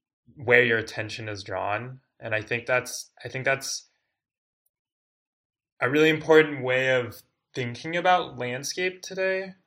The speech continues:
because I think, I think I've, I think one has a tendency to kind of contrast technology and, like, the natural world,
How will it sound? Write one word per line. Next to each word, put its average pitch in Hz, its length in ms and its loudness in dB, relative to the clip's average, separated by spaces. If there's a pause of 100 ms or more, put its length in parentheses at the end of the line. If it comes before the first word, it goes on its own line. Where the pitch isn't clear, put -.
because 131 160 -10
I 131 80 -2
think, 139 340 -8
I 147 80 -2
think 143 220 -8
I've, 135 320 0 (120)
I 139 120 -2
think 135 280 -4 (140)
one 135 320 -2
has 131 220 -4
a 123 40 -8
tendency 120 640 -6
to 107 500 -10 (880)
kind 113 180 -4
of 110 140 -6
contrast 127 800 2
technology 110 1120 -4 (1120)
and, 104 640 -4
like, 98 240 -4
the 113 80 -2
natural 104 480 -2
world, 135 420 -6